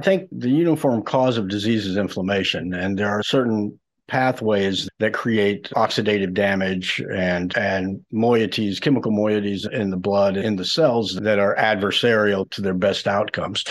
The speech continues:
And right now, I think statistically, looking at, looking at well-rounded diets,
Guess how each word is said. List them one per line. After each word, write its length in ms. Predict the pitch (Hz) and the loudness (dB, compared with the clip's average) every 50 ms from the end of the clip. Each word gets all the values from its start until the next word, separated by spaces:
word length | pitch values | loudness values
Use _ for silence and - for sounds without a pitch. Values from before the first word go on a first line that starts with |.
| - - - - - - - - - | -4 -4 -4 -4 -4 -4 -6 -8 -4
And 560 | 113 110 110 110 110 110 110 113 107 101 - - | -2 0 2 2 2 2 2 0 0 -2 -2 2
right 200 | 156 160 151 143 | 2 2 4 4
now, 280 | 139 151 156 147 139 | 2 4 4 4 4
I 60 | 131 | 4
think 220 | 123 - 143 117 - | 2 2 0 -2 -2
statistically, 880 | - - 104 - - - 180 143 - - 120 95 - 110 107 107 104 | -4 -6 -6 -4 -2 -2 -2 -2 -2 -2 -4 -4 -2 -2 -2 0 0
looking 340 | 107 113 110 - 110 110 107 | 0 -2 -2 -2 -2 -2 0
at, 160 | 107 98 95 | 0 -2 -2
looking 380 | 117 127 127 120 - 120 104 107 | -2 -4 -4 -2 -2 -2 0 -2
at 140 | 98 92 - - | -2 -4 -6 -10
well-rounded 1300 | - - - - - - 123 127 127 120 113 107 101 117 120 120 120 123 120 107 104 101 92 95 95 | -8 -8 -8 -8 -8 -4 0 2 4 4 4 4 4 2 2 2 2 2 2 2 0 0 -2 -2 0
diets, 680 | 104 101 98 98 98 98 92 90 - - - - - | 0 2 2 2 2 0 0 -2 -4 -4 -4 -4 -6